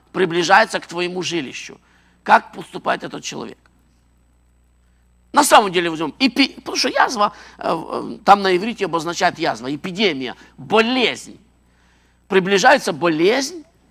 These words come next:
и, э, всем делают прививки от болезни.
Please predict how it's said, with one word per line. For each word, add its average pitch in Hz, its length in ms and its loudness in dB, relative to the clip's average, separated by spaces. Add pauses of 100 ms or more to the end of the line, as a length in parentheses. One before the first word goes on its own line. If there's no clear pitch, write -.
(480)
и, 202 480 -4
э, 165 280 0 (640)
всем 330 300 0
делают 254 280 2
прививки 226 380 -4
от 196 100 -4
болезни. 139 480 -8